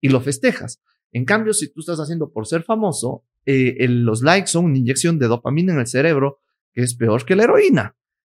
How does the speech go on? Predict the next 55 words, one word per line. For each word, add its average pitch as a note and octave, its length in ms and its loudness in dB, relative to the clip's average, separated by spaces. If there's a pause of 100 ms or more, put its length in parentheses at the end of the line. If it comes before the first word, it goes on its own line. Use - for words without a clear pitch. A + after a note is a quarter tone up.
(280)
Y C#3+ 200 -2
si B2+ 180 -2
es A#2+ 120 -2
que - 160 -4
tú F#3 200 0
estás A3+ 280 2
en A#3 140 2
eso, G#3 520 0
ahí C3 180 4
es G3 80 2
en G#3+ 120 0
donde F#3 180 0
los A#2 160 0
influencers E3+ 380 -4
caen E3+ 260 -4
en A2+ 120 0
on-, D#3 240 0
ondas E3+ 280 2
depresivas F#3 580 0
que - 80 -12
se G#2 120 -14
van D3 200 -8
a G3 100 -2
la G#2+ 200 -10
shit. - 460 0 (600)
Incluso C#3+ 400 2
véanle D#3 240 4
a A#2 100 2
Miley C#3 300 0
Cyrus, C3 380 0
a A2 100 -2
Justin B2+ 360 -4
Bieber, D#3+ 280 -4
putos, - 180 -18
esos C#3 120 -4
manes - 180 -4
fueron G#3 200 0
a G#2+ 60 0
la G2 80 -2
lona. C3+ 400 0 (240)
Porque - 220 -2
a C#3 40 2
los B2+ 160 2
diecisiete F#3 500 0
años, A#3+ 380 -2 (340)
a D3 80 0
ver, A#2+ 240 -4
yo F#3 120 2
era A#3+ 100 4
un C3+ 120 2
imbécil D#3 520 2
a F#2 80 0
los G#2 160 -6
diecisiete A2+ 520 -2
años. A#1+ 300 -6